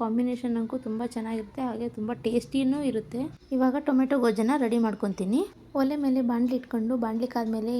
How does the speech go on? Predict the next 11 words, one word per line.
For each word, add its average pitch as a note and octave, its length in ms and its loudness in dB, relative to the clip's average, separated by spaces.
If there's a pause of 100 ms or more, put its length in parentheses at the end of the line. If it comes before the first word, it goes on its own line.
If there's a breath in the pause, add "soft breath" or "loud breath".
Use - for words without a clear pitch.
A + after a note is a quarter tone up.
ಎಣ್ಣೆ A3+ 240 2
ಹಾಕ್ಕೊಂಡು, G#3+ 400 -4
ಎಣ್ಣೆ A#3 200 0
ಕಾದ್ಮೇಲೆ A3 360 -2 (140)
ಜೀರಿಗೆ, A#3 340 -2 (100)
ಸಾಸಿವೆ G#3+ 400 -4
ಮತ್ತು A3 140 -4 (100)
ಜಜ್ಜಿಟ್ಕೊಂಡಿರೋಂಥ A3 800 -2 (120)
ಬೆಳ್ಳುಳ್ಳಿ, A3 420 0 (100)
ಕರಿಬೇವು, G#3+ 440 -2 (460 loud breath)
ಈರುಳ್ಳಿ A#3+ 320 4